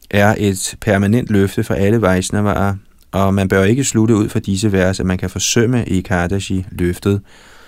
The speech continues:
Det, at satsang, eller omgang med rene hengivne, er overlegen, i det den skænker frugten af kærlighed til guddommen, betyder ikke, at man skal give afkald på andre metoder, eller at disse sekundære metoder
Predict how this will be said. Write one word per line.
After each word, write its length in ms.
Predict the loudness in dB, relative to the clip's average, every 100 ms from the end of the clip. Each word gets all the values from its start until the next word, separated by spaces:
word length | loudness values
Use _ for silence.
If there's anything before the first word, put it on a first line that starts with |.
| -20 -20 -20 -20 -20 0
Det, 200 | 2 2 -2 _
at 140 | -8 -2
satsang, 580 | 0 0 0 0 0 -2
eller 240 | -4 -2 -4 -6
omgang 420 | -2 0 2 0 0
med 140 | 0
rene 240 | 0 2
hengivne, 440 | 0 0 0 0 0
er 100 | 0
overlegen, 680 | 0 0 2 0 0 -2
i 120 | -4 -2
det 240 | 0 -2 0
den 180 | -2 0
skænker 380 | 0 0 0
frugten 400 | -2 0 0 0
af 80 | -6
kærlighed 400 | 0 0 2 0
til 280 | 0 0 0
guddommen, 540 | 2 4 4 2 -2 -2 -12 -20 -20 -20 -6
betyder 320 | -2 2 4
ikke, 220 | 4 4
at 60 | 2
man 100 | 0
skal 160 | -2 -2
give 160 | 0
afkald 380 | 0 0 -2 -4
på 100 | -2
andre 320 | -2 -2 0
metoder, 560 | 0 0 0 2 2 0 -6 -20 -20 -20 -20 -20 -2
eller 240 | 2 4 2
at 220 | 0 -4
disse 220 | -2 -2
sekundære 560 | 2 2 2 0 0 0
metoder 480 | -2 -2 0 0